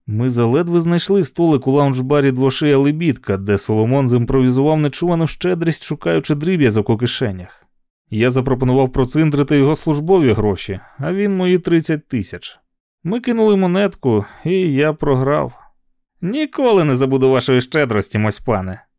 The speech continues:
«Будьмо, Девіде». Ми обоє надовго припали до кухлів, а тоді я закурив цигарку.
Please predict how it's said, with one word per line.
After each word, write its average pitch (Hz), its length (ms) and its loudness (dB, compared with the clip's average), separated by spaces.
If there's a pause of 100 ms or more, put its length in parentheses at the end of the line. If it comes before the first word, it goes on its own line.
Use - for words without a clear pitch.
(200)
«Будьмо, 139 540 0
Девіде». 95 460 -2 (440)
Ми 151 160 -2
обоє 175 380 2
надовго 151 460 2
припали 131 420 2
до 110 140 0
кухлів, 139 500 0
а 120 60 2
тоді 131 240 -2
я 180 100 4
закурив 147 380 0
цигарку. 117 600 -4